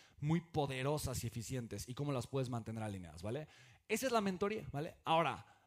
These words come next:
lo más valioso de todo eso es lo último. Es el tiempo que vas a tener con Amy, con Luis y conmigo. Nosotros tres vamos a estar contigo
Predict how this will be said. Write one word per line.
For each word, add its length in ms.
lo 140
más 180
valioso 380
de 60
todo 200
eso 160
es 60
lo 80
último. 500
Es 180
el 180
tiempo 540
que 120
vas 160
a 40
tener 300
con 160
Amy, 220
con 160
Luis 160
y 40
conmigo. 360
Nosotros 640
tres 220
vamos 280
a 20
estar 320
contigo 540